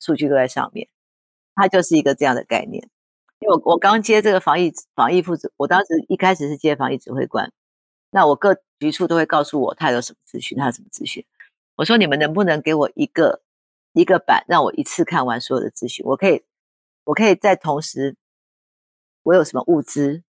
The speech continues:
我有什么样子的医院的空，空床，我有多少防疫旅馆的空，空房，然后我有多少的防护资源，好，我有多少口罩，我有多少防护衣，这些变成一个大的仪表板，有点像我们的所有的，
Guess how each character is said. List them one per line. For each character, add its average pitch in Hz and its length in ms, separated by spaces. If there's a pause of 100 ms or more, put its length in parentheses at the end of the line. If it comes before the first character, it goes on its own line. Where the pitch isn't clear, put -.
(300)
我 160 100
有 170 100
什 131 140
么 127 80
样 147 200
子 - 140
的 - 320 (240)
医 156 140
院 151 280
的 120 140
空， 156 260 (220)
空 160 220
床， 120 320 (320)
我 175 80
有 156 80
多 175 180
少 131 260
防 135 200
疫 175 80
旅 143 80
馆 123 200
的 110 120
空， 147 240
空 156 240
房， - 260 (460)
然 165 120
后 175 40
我 170 60
有 135 40
多 185 180
少 175 200
的 135 320
防 139 160
护 156 160
资 143 200
源， - 300
好， 131 140
我 151 100
有 170 80
多 180 140
少 151 100
口 - 280
罩， 160 240
我 156 100
有 143 60
多 175 180
少 - 260 (460)
防 143 180
护 170 160
衣， 156 240 (320)
这 226 140
些 214 120
变 185 160
成 143 140
一 123 80
个 127 140
大 151 200
的 127 80
仪 123 120
表 - 200
板， - 160
有 190 60
点 170 140
像 165 200
我 123 80
们 104 140
的 110 140
所 165 200
有 180 120
的， - 260